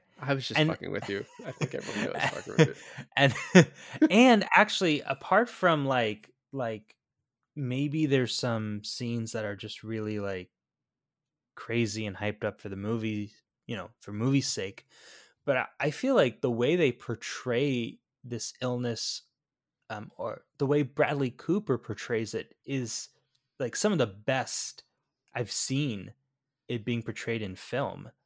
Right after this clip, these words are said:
Speaker 2: like, realistically. Um,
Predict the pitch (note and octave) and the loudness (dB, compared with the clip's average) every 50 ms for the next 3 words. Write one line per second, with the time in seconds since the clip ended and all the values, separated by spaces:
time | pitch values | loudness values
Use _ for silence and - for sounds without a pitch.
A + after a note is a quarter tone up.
0 | _ _ _ _ _ _ _ _ _ - A#2+ A#2+ A2 - A2+ B2 C3 B2+ B2 B2 | _ _ _ _ _ _ _ _ _ -4 -4 -4 -4 0 2 2 4 4 4 2
1 | A#2+ - - - - - - - - - - _ _ _ _ _ _ _ _ _ | 2 0 -2 -4 -6 -6 -10 -16 -16 -18 -20 _ _ _ _ _ _ _ _ _
2 | _ _ _ _ _ _ _ _ _ _ _ _ - A2 G#2+ G#2 G2 F#2+ G#2 A2 | _ _ _ _ _ _ _ _ _ _ _ _ -8 -6 -4 -4 -6 -6 -10 -14